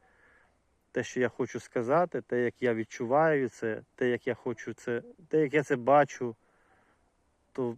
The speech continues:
по-перше, я можу це бачити, відчувати і хотіти. Це, по-перше, дозволяю собі це. І, по-друге, що я хочу це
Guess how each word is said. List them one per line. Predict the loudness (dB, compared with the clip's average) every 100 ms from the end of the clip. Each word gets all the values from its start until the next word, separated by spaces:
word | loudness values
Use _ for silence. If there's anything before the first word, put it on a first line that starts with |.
| -6
по-перше, | 0 0 2 2
я | 2
можу | 4 4 2
це | -2 -6
бачити, | 0 -2 -2 -8
відчувати | -8 -6 -6 -2 -2 -4 -12 -12 _ _ _ _
і | -10
хотіти. | -6 -4 -6 -6 -10 -12 _ _ _ _
Це, | -14
по-перше, | -4 0 4 4 4 -2
дозволяю | 0 2 4 4 4 2
собі | -4 -6
це. | -6 -8 -12 _ _ _ _ _ _ _
І, | -12
по-друге, | -6 0 2 2 2
що | -2 -4 -2 -4 -10 _ _ _ _ _ _ _ _ _ _ _ _ _ _ -8
я | -4
хочу | -4 -6 -6 -8
це | 0 2 2 2 0